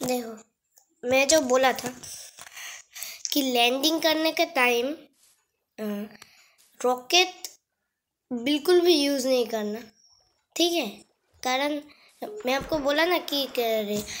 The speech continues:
landing करने के time क्या करना है, घूम घूम कर rocket का power को कम करना है,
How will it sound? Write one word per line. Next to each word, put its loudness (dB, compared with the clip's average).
landing 0
करने 0
के 0
time 0
क्या 0
करना -2
है, -4
घूम 0
घूम 0
कर -2
rocket -2
का 0
power -2
को -6
कम -2
करना -4
है, -12